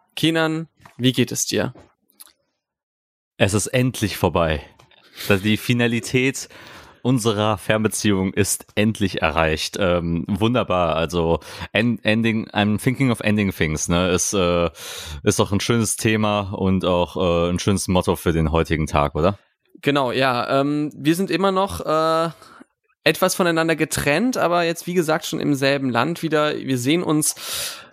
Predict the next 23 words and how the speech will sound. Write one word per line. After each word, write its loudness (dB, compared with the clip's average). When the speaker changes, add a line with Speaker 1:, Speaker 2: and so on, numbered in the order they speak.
Speaker 1:
übermorgen 0
wieder, 0
äh, -2
nach, -2
zum -4
ersten 0
Mal 4
nach 0
vier -2
Monaten, 0
glaube 0
ich. -2
Das 0
ist -2
dann 2
schon 0
etwas, 0
äh, -8
oder 2
drei 0
Monaten, 0
dreieinhalb 2
Monaten. 0